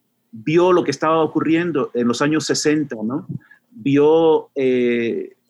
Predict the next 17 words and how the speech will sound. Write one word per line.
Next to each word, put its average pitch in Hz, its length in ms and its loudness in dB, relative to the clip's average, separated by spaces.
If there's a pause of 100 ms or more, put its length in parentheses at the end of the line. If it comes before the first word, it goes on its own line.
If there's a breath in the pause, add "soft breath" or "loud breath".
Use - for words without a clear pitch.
la, 120 280 -6
la 131 140 2
oposición 143 880 0
contra 135 520 -2
Pablo 135 300 0
sexto, 143 800 -2
aún 139 240 -2
de 151 80 0
algunos 139 400 -2
obispos, 135 680 -2
de 110 360 0
muchos 135 340 -6
teólogos, 135 680 0
etcétera, 131 600 -4 (1000 loud breath)
especialmente 156 920 0
cuando 127 480 0
él, 143 500 2